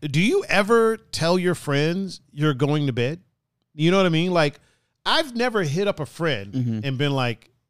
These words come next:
Speaker 1: "Hey, I'm going to bed." You know what I'm saying?
Speaker 2: Yeah.
Speaker 1: And so my theory was this.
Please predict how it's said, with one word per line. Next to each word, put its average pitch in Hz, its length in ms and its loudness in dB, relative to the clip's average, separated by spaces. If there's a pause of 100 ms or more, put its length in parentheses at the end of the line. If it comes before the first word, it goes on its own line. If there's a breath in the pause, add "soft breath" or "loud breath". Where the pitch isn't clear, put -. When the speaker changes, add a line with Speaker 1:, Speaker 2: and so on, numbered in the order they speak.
(200)
Speaker 1:
"Hey, 160 120 2
I'm 139 120 2
going 139 200 0
to 127 40 -4
bed." 107 220 -10 (540)
You 160 100 0
know 180 80 4
what 175 80 2
I'm 165 40 -2
saying? 165 340 -2
Speaker 2:
Yeah. 113 220 -2 (100)
Speaker 1:
And 160 100 2
so 185 160 4
my 185 320 2
theory 185 420 4
was 120 380 0
this. 104 440 -4